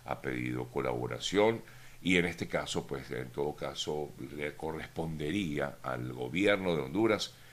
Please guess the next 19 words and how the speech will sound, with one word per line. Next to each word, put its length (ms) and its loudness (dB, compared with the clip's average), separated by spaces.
eh, 100 -2
tratar 480 -2
de 300 -4
ayudar 560 -4
a 180 -4
que 260 -10
este 340 -6
joven 400 -6
vuelva 420 2
con 240 -4
sus 240 -6
familiares, 680 -4
bien 180 0
sea 260 4
con 120 -4
su 120 -2
madre 340 2
en 100 -4
Venezuela 560 0